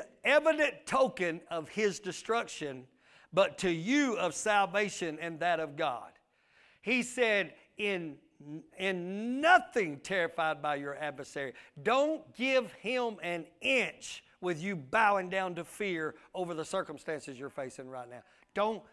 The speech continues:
don't, don't give him an inch. And he said, "Because when you don't, it's the proof he's destroyed." Why? Because you didn't open the door.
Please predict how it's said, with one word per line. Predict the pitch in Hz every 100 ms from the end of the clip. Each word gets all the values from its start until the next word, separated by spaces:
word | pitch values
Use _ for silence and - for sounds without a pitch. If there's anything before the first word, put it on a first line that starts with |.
| _ -
don't, | 196 220 156
don't | 147 233 240 165
give | - 254 254 -
him | - 240 247 240
an | 214
inch. | 247 233 - - -
And | 214 - -
he | 277
said, | 226 262 214
"Because | 214 - 226 196
when | 214 226
you | 220 247
don't, | 180 233 285 359 - - - _ _ _ _ - -
it's | 214 -
the | 196
proof | 220 254 202
he's | 202 208
destroyed." | 156 175 - 214 190 131 101 - _ _ _
Why? | 165 220 277 311 294 - -
Because | 175 196 170 143
you | 220
didn't | 254 170
open | 180 175
the | 196
door. | 208 220 139